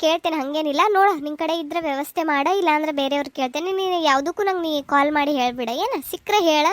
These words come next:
ಇಲ್ಲಾಂದ್ರೆ ಇಲ್ಲ ಅಂತ ಹೇಳ, ಅಂದ್ರೆ ನಾ ಬೇರೆಯವ್ರು ಕೇಳ್ತೇನೆ. ಓಕೆ,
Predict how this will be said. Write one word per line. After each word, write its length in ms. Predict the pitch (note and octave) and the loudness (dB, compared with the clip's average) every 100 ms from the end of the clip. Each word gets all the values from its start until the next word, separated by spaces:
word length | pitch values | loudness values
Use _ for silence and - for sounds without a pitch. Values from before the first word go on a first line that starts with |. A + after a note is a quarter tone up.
| A4+ E4+ | 0 0
ಇಲ್ಲಾಂದ್ರೆ 420 | D#4+ D#4 E4 E4 | 2 2 0 -2
ಇಲ್ಲ 100 | D4+ C#4 | 0 -2
ಅಂತ 120 | C4 B3 | -2 -6
ಹೇಳ, 80 | A#3 C#4 | -4 -4
ಅಂದ್ರೆ 160 | E4+ E4+ | -2 -2
ನಾ 60 | D4 | 2
ಬೇರೆಯವ್ರು 280 | B3 B3 C4+ B3+ | 2 0 -4 -4
ಕೇಳ್ತೇನೆ. 340 | A#3 - A3+ _ _ _ _ _ _ _ _ _ _ _ _ - | -4 -4 -12 _ _ _ _ _ _ _ _ _ _ _ _ -4
ಓಕೆ, 140 | F4+ | -2